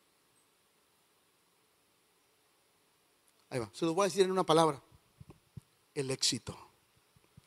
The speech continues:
El éxito es bueno, pero también es peligroso cuando no sabemos manejarlo. Por eso yo quiero decirle a cada persona que está aquí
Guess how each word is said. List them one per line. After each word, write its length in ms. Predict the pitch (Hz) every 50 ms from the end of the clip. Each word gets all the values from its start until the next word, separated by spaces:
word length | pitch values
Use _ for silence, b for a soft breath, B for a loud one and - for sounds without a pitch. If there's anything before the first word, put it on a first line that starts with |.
| b b b b b b b -
El 180 | 147 156 160
éxito 420 | 180 185 - - 190 165 - 196 196
es 120 | 185 165
bueno, 360 | 156 196 202 196 185 165 143
pero 200 | - 156 151 139
también 280 | - 131 135 139 139 139
es 120 | 143 - -
peligroso 680 | - 156 131 127 127 123 120 104 - - - 117 110 - - _ _ _ _ _ _ _ _ _ _ _ _ _ _ _ _ _ _ _
cuando 360 | - 151 147 139 139 135 135
no 120 | 147 160
sabemos 680 | 160 - 170 151 156 170 175 180 196 202 - - - - _ _ _ _ _ _ _ _ _ _ - - _
manejarlo. 560 | - 127 117 113 107 - 117 113 - - - - - _ _ _ _ _ _ _ _ _ _ _ _ _ _ _ _ _ _ _ _ _ _ _ _ _ _ _ _ _ _ _ -
Por 140 | - 160 165
eso 160 | 160 - 175
yo 120 | 160 165
quiero 220 | 160 - 170 160 170
decirle 380 | 160 151 - - 170 160 156
a 20 | 143
cada 280 | - - 165 160 151
persona 320 | - 147 135 - 160 151 143
que 100 | - 135
está 160 | - - 139
aquí 240 | - - 127 113